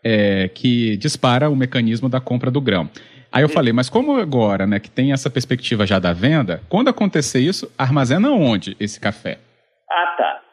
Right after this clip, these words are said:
Speaker 2: Aí nós armazenaremos em Colatina, na nossa unidade lá, né, e Cachoeiro.
Speaker 1: Ah,
Speaker 2: Nós
Speaker 1: sim.
Speaker 2: temos uma capacidade aí pra cem mil toneladas, né, as duas unidades.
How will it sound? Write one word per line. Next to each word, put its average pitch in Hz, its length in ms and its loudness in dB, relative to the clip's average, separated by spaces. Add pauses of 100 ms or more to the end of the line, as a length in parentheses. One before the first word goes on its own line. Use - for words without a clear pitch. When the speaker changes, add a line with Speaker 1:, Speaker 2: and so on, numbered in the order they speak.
(400)
Speaker 2:
Aí 156 400 2
nós 247 240 2 (140)
armazenaremos 135 1000 0 (260)
em 107 460 -8 (160)
Colatina, 214 600 2
na 156 80 0
nossa 127 280 -2
unidade 110 520 -2
lá, 156 280 2
né, 196 300 -2 (340)
e 180 120 0
Cachoeiro. 214 680 0 (760)
Speaker 1:
Ah, 85 300 -8
Speaker 2:
Nós 131 100 0
Speaker 1:
sim. - 140 -8
Speaker 2:
temos 147 160 2
uma 139 100 2
capacidade 123 760 0
aí 110 180 2
pra 104 600 0 (460)
cem 226 160 2
mil 202 200 2
toneladas, 104 680 0
né, 139 100 -6 (720)
as 117 160 -6
duas 139 220 2
unidades. 98 480 -6